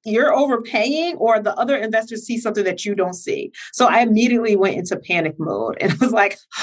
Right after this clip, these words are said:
"Oh, help me. <laughs> Who can help me analyze? Like, I need to analyze it now." And we already put in the, the earnest money and everything.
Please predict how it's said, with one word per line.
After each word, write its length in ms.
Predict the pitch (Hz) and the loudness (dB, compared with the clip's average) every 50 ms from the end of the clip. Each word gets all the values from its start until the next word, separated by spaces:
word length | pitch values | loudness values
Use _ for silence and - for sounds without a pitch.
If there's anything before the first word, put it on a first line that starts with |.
| - - 247 | -4 2 2
"Oh, 300 | 277 320 415 403 370 - _ - 480 - - - 381 | 4 4 4 2 0 -2 _ -4 -2 -2 0 -2 0
help 280 | - 285 294 330 622 403 | 0 2 2 2 2 2
me. 220 | 320 311 392 - | 2 2 0 0
<laughs> 60 | - | 0
Who 140 | - 392 466 - - | 2 2 2 2 0
can 160 | - 359 - - | -4 -4 -2 2
help 200 | 294 302 330 - | 2 2 2 0
me 280 | 320 294 320 - - 262 | 0 -2 -2 0 0 0
analyze? 440 | 285 285 294 285 285 277 269 269 269 | 0 0 0 0 2 2 2 2 0
Like, 120 | 285 277 | 0 -2
I 60 | 277 277 | -2 -2
need 180 | 277 302 294 | -2 -4 -4
to 120 | 330 285 - 254 | -4 -2 -2 -2
analyze 420 | 262 262 262 247 233 233 233 233 | 0 0 0 0 2 0 0 0
it 120 | 233 233 233 | -4 -4 -2
now." 320 | 220 240 240 214 208 202 - - - _ | -2 0 0 0 -2 -4 -6 -12 -8 _
And 100 | 226 233 | -2 -2
we 140 | 302 330 | 0 0
already 540 | - 196 226 262 277 262 254 262 285 277 262 233 - | 2 2 2 2 2 0 -2 -2 -2 -4 -4 -4 -2
put 140 | - 254 262 | -2 0 0
in 200 | 269 262 254 247 | 0 0 0 0
the, 120 | 220 208 208 233 214 - | 0 -2 -2 -4 -10 -4
the 220 | 196 208 202 - - | -2 0 0 0 0
earnest 360 | 190 214 233 240 247 247 240 | 0 0 0 0 -2 -4 -4
money 320 | 214 220 226 226 233 233 226 | 0 0 0 0 0 -2 0
and 100 | 214 208 | 0 0
everything. 640 | 208 233 240 247 240 240 208 196 196 196 202 202 | 0 0 -2 -8 -6 -2 0 0 0 0 -4 -8